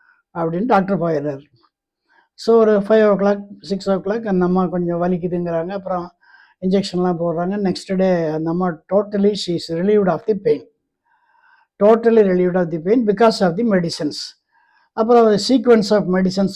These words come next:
கொடுக்குறாங்க. காலையில, மத்தியானம், சாயந்தரம், காலையில, மத்தியானம், சாயந்தரம், ஒரு அஞ்சு நாளைக்கு.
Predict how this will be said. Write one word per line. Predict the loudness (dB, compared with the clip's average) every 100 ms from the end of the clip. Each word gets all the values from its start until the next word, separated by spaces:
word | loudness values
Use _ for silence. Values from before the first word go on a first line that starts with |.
| -6
கொடுக்குறாங்க. | -4 -2 -2 -2
காலையில, | 0 2 4 2
மத்தியானம், | 2 -2 -2 -2 -4
சாயந்தரம், | -4 -4 -4 -4 -4
காலையில, | -4 -4 -4
மத்தியானம், | -6 -6 -6 -8 -8
சாயந்தரம், | -8 -6 -6 -8 -14 _ _ -20 _ _
ஒரு | 4 4
அஞ்சு | 4 2
நாளைக்கு. | 2 0 -2 -8 -12